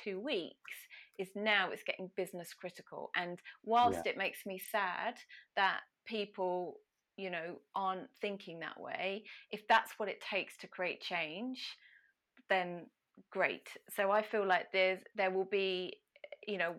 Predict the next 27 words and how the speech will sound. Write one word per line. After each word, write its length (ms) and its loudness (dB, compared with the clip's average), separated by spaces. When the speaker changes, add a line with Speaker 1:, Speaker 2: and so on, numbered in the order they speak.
Speaker 1:
we're, 200 6
we're 140 2
gonna 100 2
start 420 0
to 80 -4
move 380 0
culture-wise. 840 -4
And, 380 -2
you 120 -6
know, 220 0
the, 160 2
the 100 -4
thing 260 4
is 160 4
about 340 0
this 220 -4
racism 640 -2
stuff 260 -8
is 160 -6
that 120 -6
once 380 -2
you, 320 -6
once 340 -4
you've 180 -8
done 240 0
some 180 -8
education 680 -8